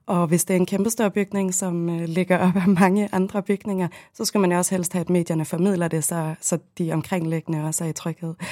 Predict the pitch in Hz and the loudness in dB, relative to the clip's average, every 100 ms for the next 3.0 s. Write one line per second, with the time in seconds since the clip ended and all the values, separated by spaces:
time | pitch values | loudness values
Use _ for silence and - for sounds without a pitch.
0 | - - - 185 185 180 214 220 208 202 | -10 -12 -6 -2 2 2 4 4 6 6
1 | 214 - - _ _ _ 208 208 190 185 | 2 -2 -16 _ _ _ 2 4 6 4
2 | 185 196 214 185 180 156 - 147 156 | 2 0 0 0 0 0 -2 0 -2